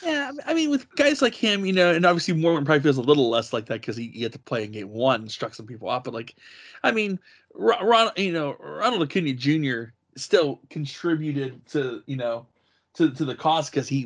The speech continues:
he played part of the year. And obviously, if it wasn't for some of his production that led to wins, that led him into the playoffs. I mean, yeah, it's, you want, you wanna be the factor in October and November, but,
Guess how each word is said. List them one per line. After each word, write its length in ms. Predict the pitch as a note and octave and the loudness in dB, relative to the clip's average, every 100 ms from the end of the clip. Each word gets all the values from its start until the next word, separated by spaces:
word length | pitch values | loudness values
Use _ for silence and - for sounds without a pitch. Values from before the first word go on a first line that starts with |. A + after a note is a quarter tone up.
| A#2+ | -2
he 120 | A#2+ | 0
played 300 | C3+ E3+ D3+ | 2 4 4
part 180 | C#3 A#2+ | 2 0
of 60 | G#2+ | 0
the 80 | G#2+ | -4
year. 260 | A#2+ A#2 | -4 -4
And 180 | A2+ A#2 - _ - | -8 -14 -20 _ 2
obviously, 280 | C#3+ C#3 | 2 2
if 80 | C#3 | 0
it 20 | |
wasn't 280 | C3+ B2 C#3 | -2 -4 -6
for 100 | B2+ | -6
some 180 | A2+ C3+ | -4 -4
of 60 | A#2+ | -4
his 100 | - | -4
production 420 | C3 A#2+ A#2 B2+ | -2 -2 -4 -8
that 60 | |
led 160 | A#2 A#2 | -4 -4
to 80 | A2+ | -4
wins, 300 | A2+ A#2 A#2 | -6 -8 -6
that 60 | A2+ | -6
led 140 | A2+ | -4
him 80 | A2 | -6
into 80 | G#2+ | -6
the 80 | |
playoffs. 440 | G2+ C3+ A#2 A#2 - _ - _ - | 0 2 2 -2 -12 _ -20 _ -4
I 80 | |
mean, 180 | G3+ G3 | -2 -2
yeah, 200 | G3 F3+ | -4 -4
it's, 200 | F3 - | -6 -6
you 200 | E3 E3 | -4 0
want, 160 | F3 F3+ | 0 2
you 80 | F3+ | 4
wanna 240 | F3+ E3+ | 6 4
be 240 | C#3 D#3 | 2 0
the 100 | D3 | 2
factor 540 | C3 D3+ C#3 C3 C#3 B2+ | 2 2 2 0 0 0
in 100 | A#2+ | -2
October 480 | A#2 - C3+ B2+ A#2 | -6 -2 0 0 -2
and 60 | |
November, 460 | A2+ G#2+ A#2 A2 A2+ | -4 -4 -4 -2 -4
but, 260 | A#2 A2 | -4 -6